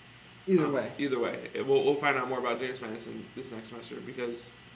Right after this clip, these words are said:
Speaker 2: they play five games one day at the s-, at the Chicago Dodge Open, and then they're also going to play in the, their own, the Beast.
Speaker 1: Right.
Speaker 2: And when you're getting that many games in, we'll find out if they're really
Speaker 1: If they're really
Speaker 2: really great team,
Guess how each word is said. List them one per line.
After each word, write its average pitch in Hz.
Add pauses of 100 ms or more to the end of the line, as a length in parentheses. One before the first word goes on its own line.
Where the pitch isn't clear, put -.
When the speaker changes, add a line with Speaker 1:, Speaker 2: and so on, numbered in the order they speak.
(160)
Speaker 2:
they 127
play 135
five 131
games 139
one 127
day 127
at 123
the 117
s-, - (200)
at 117
the 120
Chicago 120
Dodge 120
Open, 120 (200)
and 123
then 123
they're 120
also 120
going 120
to -
play 117
in 120
the, 117 (120)
their 107
own, - (200)
the 139
Beast. - (240)
Speaker 1:
Right. 139 (720)
Speaker 2:
And 120 (160)
when 127
you're 135
getting 135
that 127
many 123 (160)
games 131
in, 113
we'll 127
find 120
out 113
if 104
they're 123
really 120 (680)
Speaker 1:
If 147
they're 139
really 123 (260)
Speaker 2:
really 120
great 123
team, 143